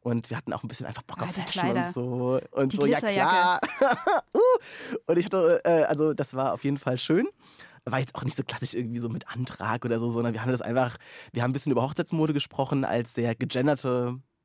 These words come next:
Speaker 1: äh, Fashion eben oder vielleicht als die gegendertste Fashion, die es gibt. Und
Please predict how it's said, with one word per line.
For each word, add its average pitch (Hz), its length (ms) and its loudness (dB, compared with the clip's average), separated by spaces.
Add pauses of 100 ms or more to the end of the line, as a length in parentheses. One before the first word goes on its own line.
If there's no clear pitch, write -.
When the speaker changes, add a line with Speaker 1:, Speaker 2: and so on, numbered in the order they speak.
(140)
Speaker 1:
äh, 117 180 -2
Fashion 151 460 -4
eben 160 380 -2 (240)
oder 127 120 -4
vielleicht 127 280 -4
als 123 260 0
die 185 240 0
gegendertste 156 1120 2
Fashion, 143 840 -2
die 139 60 -6
es 131 80 -6
gibt. - 180 0 (580)
Und 160 520 2